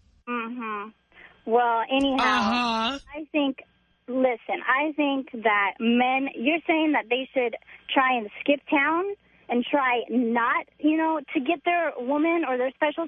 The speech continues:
Speaker 1: someone a gift?
Speaker 2: Uh, yes, I do.
Speaker 1: Well, I think that's wrong because, you know, women nowadays, like I said, in modern society that are working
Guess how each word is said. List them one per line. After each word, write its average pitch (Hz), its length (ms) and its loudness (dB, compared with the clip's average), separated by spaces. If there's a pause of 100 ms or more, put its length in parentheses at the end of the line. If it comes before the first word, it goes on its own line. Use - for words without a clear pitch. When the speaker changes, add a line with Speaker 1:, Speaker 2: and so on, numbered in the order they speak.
Speaker 1:
someone 320 340 2
a 240 60 -8
gift? 254 340 0 (340)
Speaker 2:
Uh, 202 240 2
yes, 196 420 2
I 151 120 -2
do. 170 400 0 (440)
Speaker 1:
Well, 277 140 0
I 277 480 0
think 440 160 -6
that's 277 300 0
wrong 415 400 -2 (260)
because, 302 400 0 (140)
you 285 160 2
know, 269 400 0
women 359 500 0
nowadays, 277 500 0
like 262 200 -2
I 240 180 0
said, 247 140 0
in 233 80 -4
modern 262 260 0
society 320 580 0 (220)
that 262 80 6
are 262 100 2
working 302 380 -2